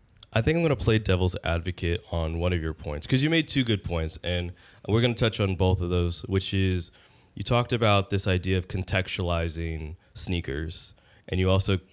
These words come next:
talked about, um, what Adidas was doing with Yeezys and s-, their sort of, like, innovative phase versus their flatline f-, uh,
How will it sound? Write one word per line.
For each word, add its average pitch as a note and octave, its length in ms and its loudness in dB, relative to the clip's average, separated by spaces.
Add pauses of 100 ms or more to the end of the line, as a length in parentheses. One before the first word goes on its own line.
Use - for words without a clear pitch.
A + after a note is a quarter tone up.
(140)
talked F#2 300 2
about, E2 440 -2 (480)
um, D2+ 600 -4 (200)
what G2+ 180 2
Adidas F2 420 -2
was E2 100 -8
doing E2 220 -4
with E2 180 -8
Yeezys E2 520 -8
and D#2+ 120 -10
s-, D2+ 120 -8 (120)
their F2 260 -2
sort F2 240 -6
of, E2 60 -10
like, E2 240 -6
innovative F#2 500 2
phase F2 400 -2
versus E2+ 440 -4
their E2 320 -4 (300)
flatline E2 640 0
f-, - 160 -16 (1040)
uh, - 80 -10